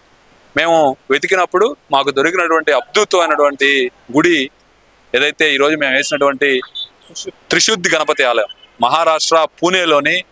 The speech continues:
త్రిశుద్ధి గణపతి ఆలయం. పదిహేడు వందల యాభై నాలుగు సంవత్సరంలో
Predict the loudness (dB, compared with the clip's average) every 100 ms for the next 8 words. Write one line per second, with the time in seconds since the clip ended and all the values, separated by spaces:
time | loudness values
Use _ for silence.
0 | _ -4 -2 -2 -2 -2 0 0 0 0
1 | -4 _ _ _ -2 -2 -2 -6 -12 -4
2 | 0 2 2 2 0 0 0 0 0 0
3 | -2 0 0 2 4 4